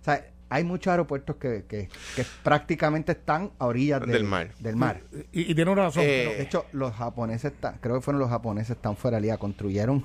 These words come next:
Speaker 1: <laughs>
Speaker 2: Sobre
Speaker 1: un
Speaker 2: la bahía.
Speaker 1: aeropuerto en el mar.
Speaker 2: En el mar.
Speaker 3: Y, y
Speaker 1: ¿Sabes?
Speaker 3: es-, y esa es mi apuesta de que la tecnología va a estar tan agresiva para el momento. Es que esto es calentamiento global.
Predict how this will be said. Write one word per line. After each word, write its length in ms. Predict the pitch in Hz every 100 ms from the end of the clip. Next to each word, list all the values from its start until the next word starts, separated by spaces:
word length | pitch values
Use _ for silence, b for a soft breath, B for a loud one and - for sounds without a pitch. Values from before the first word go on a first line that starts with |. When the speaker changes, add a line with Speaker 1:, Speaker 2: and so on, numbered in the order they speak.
| -
Speaker 1:
<laughs> 120 | - -
Speaker 2:
Sobre 280 | - 139 131
Speaker 1:
un 40 |
Speaker 2:
la 60 | 147
bahía. 140 | 160 170
Speaker 1:
aeropuerto 500 | 156 156 - 175 - - -
en 220 | 202 190
el 140 | 147
mar. 240 | 113 98 85 104
Speaker 2:
En 100 | 107
el 80 | 92
mar. 140 | 85
Speaker 3:
Y, 80 | 165
y 40 | -
Speaker 1:
¿Sabes? 240 | 180 160
Speaker 3:
es-, 60 | 190
y 60 |
esa 160 | 175 233
es 60 |
mi 120 | 208 202
apuesta 600 | 175 196 185 - 151 147
de 100 | 143
que 140 | 143
la 100 | 139
tecnología 560 | 135 139 139 135 143 165
va 240 | 175 175
a 40 | 175
estar 320 | 156 180 170
tan 320 | - 160 165
agresiva 580 | 160 160 147 170 156 139
para 160 | 131 127
el 80 |
momento. 360 | 127 143 175 -
Es 100 | 190
que 80 | 226
esto 140 | 220
es 60 | 220
calentamiento 600 | 196 170 143 160 160 175
global. 260 | 156 110